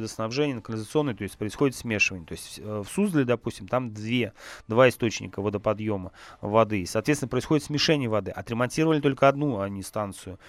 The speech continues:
То есть, если на второй всё плохо, то, соответственно, как бы вполне возможно, что вода всё равно не будет хорошая. Или если трубы гнилые никакие. То есть и такая ситуация у нас в большинстве, к сожалению, муниципальных образований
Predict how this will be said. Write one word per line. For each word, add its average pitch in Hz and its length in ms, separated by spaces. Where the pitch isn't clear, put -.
То - 60
есть, - 120
если 156 220
на 156 80
второй 156 300
всё 156 160
плохо, 220 420
то, 113 160
соответственно, 143 500
как 131 120
бы 131 220
вполне 131 380
возможно, 143 460
что 123 160
вода 127 200
всё - 140
равно 160 180
не 123 120
будет 107 200
хорошая. 104 460
Или 165 160
если 139 240
трубы 135 320
гнилые 117 380
никакие. 107 520
То - 80
есть 104 180
и 131 40
такая 165 260
ситуация 165 400
у 131 60
нас 123 100
в 127 40
большинстве, 135 500
к - 40
сожалению, 117 380
муниципальных 110 540
образований 101 600